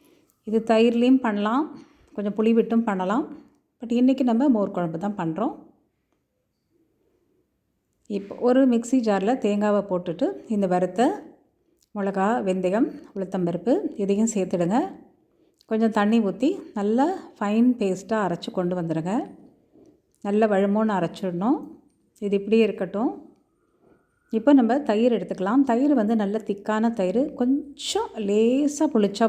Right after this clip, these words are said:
போதும், ரொம்ப புளிக்கணுன்றதில்லை. இதை வந்து நல்லா கடைஞ்சி வச்சுக்கணும். இல்லைனா கரண்டியாலேயே இப்படி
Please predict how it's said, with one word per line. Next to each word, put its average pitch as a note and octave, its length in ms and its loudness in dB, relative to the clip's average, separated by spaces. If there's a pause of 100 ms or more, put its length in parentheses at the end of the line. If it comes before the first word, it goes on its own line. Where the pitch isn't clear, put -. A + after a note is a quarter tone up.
போதும், F3 260 0
ரொம்ப G#3 240 -2
புளிக்கணுன்றதில்லை. F#3+ 880 0 (1300)
இதை A#3 160 4
வந்து B3+ 200 6
நல்லா G#3+ 240 2 (240)
கடைஞ்சி A3 380 2
வச்சுக்கணும். A#3 440 -4 (280)
இல்லைனா A3 240 2 (100)
கரண்டியாலேயே G#3 640 2
இப்படி G#3+ 200 -2